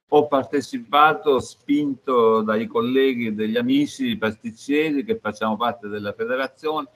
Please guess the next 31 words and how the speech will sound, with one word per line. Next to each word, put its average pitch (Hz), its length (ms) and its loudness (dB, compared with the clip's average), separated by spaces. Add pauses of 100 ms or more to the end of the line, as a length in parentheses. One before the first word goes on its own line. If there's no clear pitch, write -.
(180)
"No, 156 160 -4
ma 139 160 -2
Giacomo 147 380 0
lo 131 100 2
devi 127 320 -2
fare, 143 320 0
no, 143 220 -2
ma 135 160 -2
la 123 140 -2
tua 147 300 0
colomba, 139 560 -2
no, 143 160 -2
ma 135 160 0
lo 135 240 0
sappiamo", 143 680 -2
eh, 151 120 -6 (340)
e 143 120 4
spinto 139 540 -2
da 175 160 4
loro, 135 500 4
ecco, 120 260 0
allora 113 520 2
dico: 107 240 -2
"Vabbè, 104 280 2 (300)
partecipo", 104 1400 -2 (320)
ma 120 260 -4
ci 123 140 -16
sono 139 200 -2
andato 139 540 0
senza 123 460 -2
avere 110 1080 2